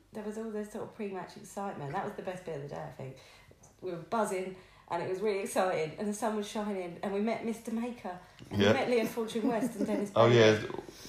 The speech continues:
Speaker 2: Boz asked about that, and I said you and Matt were probably more giddy about it
Speaker 1: Yeah,
Speaker 2: because I didn't really have a
Speaker 1: because
Speaker 2: clue
Speaker 1: he
Speaker 2: what
Speaker 1: was
Speaker 2: was
Speaker 1: like,
Speaker 2: going
Speaker 1: "Who
Speaker 2: on.
Speaker 1: the fuck's that?"
Speaker 2: Yeah.
Speaker 1: Um, and then they did a Q and A with Barry Miller.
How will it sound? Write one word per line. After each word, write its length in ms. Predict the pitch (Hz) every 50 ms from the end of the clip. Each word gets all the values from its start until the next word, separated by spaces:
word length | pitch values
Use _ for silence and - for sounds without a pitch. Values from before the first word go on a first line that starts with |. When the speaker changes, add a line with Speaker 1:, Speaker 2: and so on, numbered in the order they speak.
| - - -
Speaker 2:
Boz 280 | 131 135 135 123 -
asked 340 | 127 123 120 120 - - -
about 280 | - 101 104 101 - -
that, 180 | 101 95 -
and 80 | 101 104
I 100 | 107 104
said 300 | 104 - 104 101 95 - - - - - _
you 160 | - 117 107 104
and 100 | 101 98
Matt 300 | 101 104 95 - - - - - -
were 120 | - 107 101
probably 260 | - 117 101 104 104
more 200 | 104 104 101 101 -
giddy 240 | - 110 104 101 98
about 240 | 101 101 95 92 98
it 260 | 101 - - - - -
Speaker 1:
Yeah, 180 | - 196 185 175
Speaker 2:
because 80 | - 101 101 196 196
I 20 | 196
didn't 180 | - 95 - -
really 140 | 202 208 196
have 100 | - -
a 40 | 196
Speaker 1:
because 120 | - -
Speaker 2:
clue 160 | - - 190 190
Speaker 1:
he 60 | 220
Speaker 2:
what 80 | 202 180
Speaker 1:
was 80 | -
Speaker 2:
was 80 | 180 170
Speaker 1:
like, 100 | 156 101
Speaker 2:
going 80 | 95 95
Speaker 1:
"Who 60 | 98 95
Speaker 2:
on. 60 | 92 90
Speaker 1:
the 40 | -
fuck's 220 | - - - - -
that?" 180 | - 71 - - - - - -
Speaker 2:
Yeah. 340 | - 101 98 92 85 - 226
Speaker 1:
Um, 220 | 226 220 226 208 190 - - -
and 160 | 202 214 214
then 220 | 220 220 220 208 185
they 200 | 208 196 190 190 -
did 200 | 196 190 185 - - - - - -
a 80 | - 170
Q 320 | - - - - 208 190
and 120 | 175 175 190
A 200 | 190 180 170 151
with 220 | 147 147 143 147
Barry 320 | - 160 147 151 147 151 156 151
Miller. 420 | 160 160 160 151 135 139 147 143